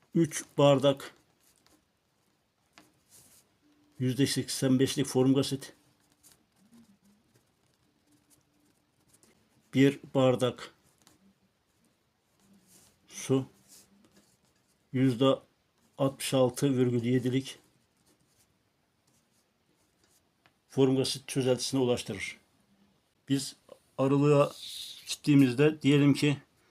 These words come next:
yirmi arılık formik asit hazırlayacağımız zaman her bir arıya da her bir kovana da on cc verdiğimizi farz edelim. Toplamda iki yüz cc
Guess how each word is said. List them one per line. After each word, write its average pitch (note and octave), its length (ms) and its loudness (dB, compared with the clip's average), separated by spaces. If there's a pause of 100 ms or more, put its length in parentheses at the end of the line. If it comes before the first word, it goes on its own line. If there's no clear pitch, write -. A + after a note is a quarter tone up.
(520)
yirmi D3 480 6 (920)
arılık C#3+ 560 2 (1600)
formik D3 320 4
asit C3+ 180 2
hazırlayacağımız C3 680 4
zaman C3+ 340 0 (160)
her C#3 260 0
bir C#3 260 -2
arıya C3+ 280 4
da B2+ 220 0 (880)
her C#3 240 4
bir C3 100 2
kovana C3 460 4
da A#2+ 200 0 (560)
on C#3+ 160 2
cc C3 460 0
verdiğimizi C3 400 4
farz A#2+ 280 0
edelim. B2 360 -4
Toplamda C#3+ 480 2
iki C3+ 280 -4
yüz D3+ 160 2
cc C#3+ 440 0